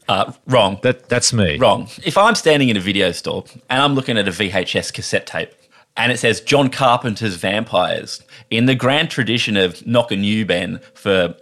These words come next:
Speaker 1: a title doing on the tin what it says it will do
Speaker 2: <laughs>
Speaker 1: on the screen, mate, I am drawn to that. I'm gonna be like, "Hello." Uh, also, how great is it that,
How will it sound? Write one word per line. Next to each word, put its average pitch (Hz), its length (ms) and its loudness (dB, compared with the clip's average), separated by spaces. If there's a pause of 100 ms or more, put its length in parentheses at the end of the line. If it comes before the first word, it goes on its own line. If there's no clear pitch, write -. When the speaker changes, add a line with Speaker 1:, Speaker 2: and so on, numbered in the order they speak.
Speaker 1:
a 101 80 -2
title 98 380 0
doing 95 500 -4 (460)
on 113 160 2
the 98 80 0
tin 98 440 -2 (120)
what 110 100 2
it - 100 -4
says 107 240 0
it 85 80 -4
will 98 140 -8
do 92 480 -2 (200)
Speaker 2:
<laughs> - 200 -4
Speaker 1:
on 123 140 4
the 104 100 2
screen, 110 560 0 (240)
mate, 107 260 0
I 113 200 2
am 104 80 0
drawn 92 320 -4
to 87 140 -10
that. 85 380 -6
I'm 110 140 -2
gonna 107 100 0
be 101 100 0
like, 92 240 2
"Hello." 107 480 4 (540)
Uh, 90 300 -2 (800)
also, 113 600 6
how 233 180 2
great 156 300 4
is 117 120 0
it 104 100 -2
that, 131 220 -10